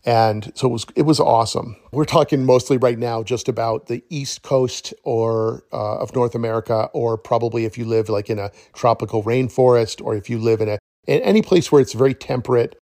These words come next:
where there's adequate rainfall and lots of sunlight and moisture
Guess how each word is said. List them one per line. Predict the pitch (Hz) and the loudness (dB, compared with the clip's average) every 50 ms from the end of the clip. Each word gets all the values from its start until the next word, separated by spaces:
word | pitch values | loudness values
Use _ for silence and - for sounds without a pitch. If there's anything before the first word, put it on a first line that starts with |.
| _ _ | _ _
where | - 123 | -2 0
there's | 117 117 113 110 - | 0 0 0 0 -2
adequate | 120 127 120 127 127 - 147 151 | -2 -2 -2 -2 0 0 0 0
rainfall | 151 131 127 127 123 120 - 120 117 117 113 113 - - | 2 0 0 0 0 0 2 4 4 4 4 4 2 0
and | 135 117 110 110 110 107 | -2 -2 -2 -2 -2 -2
lots | 107 113 113 117 113 - | 0 0 0 0 -2 -4
of | 123 | -6
sunlight | - - - 120 113 113 113 110 107 104 107 - - - | -6 -4 -4 -4 -2 0 0 0 0 -2 -4 -8 -10 -10
and | 110 107 | -10 -6
moisture | 107 110 110 - - - 110 107 104 - | -6 -6 -6 -6 -8 -6 -6 -6 -6 -8